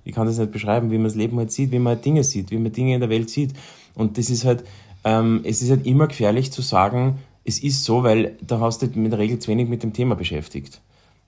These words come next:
Ja, weil immer, wenn man, weißt du, du wa-, wa-, du weißt ja, wenn jemand sagt, er versteht eine Sache wirklich gut,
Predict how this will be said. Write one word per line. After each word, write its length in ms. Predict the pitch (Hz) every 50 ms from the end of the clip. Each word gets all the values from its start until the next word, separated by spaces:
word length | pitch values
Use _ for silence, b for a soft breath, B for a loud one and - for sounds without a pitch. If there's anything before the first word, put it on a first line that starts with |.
| _ _
Ja, 160 | - 113 117
weil 180 | 120 117 -
immer, 240 | - 131 139 143 143
wenn 140 | 127 123 123
man, 160 | 123 113 73
weißt 160 | 87 107 -
du, 80 | 127 -
du 100 | 135 120
wa-, 300 | 107 98 104 73 73 90
wa-, 160 | 95 101 113
du 140 | 110 - 117
weißt 260 | 107 101 117 - - -
ja, 100 | 117 110
wenn 180 | 107 110 113 110
jemand 240 | 110 117 120 117 113
sagt, 220 | - 120 113 -
er 60 | 113
versteht 340 | - - - - - 110 113 131
eine 140 | 113 104
Sache 400 | 92 - 104 92 92 - - 107
wirklich 300 | 107 110 - - 110 -
gut, 340 | - 107 107 127 160 165 -